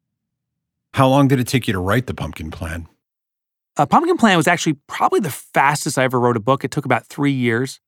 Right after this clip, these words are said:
Speaker 2: because a lot of these strategies I had already used in my other businesses. So I knew the processes. I just had to extract it in writing.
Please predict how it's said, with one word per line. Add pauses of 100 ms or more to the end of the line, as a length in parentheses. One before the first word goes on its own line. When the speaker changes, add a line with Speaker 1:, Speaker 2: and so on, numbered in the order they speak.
(460)
Speaker 2:
because
a
lot
of
these
strategies
I
had
already (120)
used
in
my
other
businesses.
So (340)
I
knew
the
processes. (440)
I
just
had
to
extract
it
in
writing.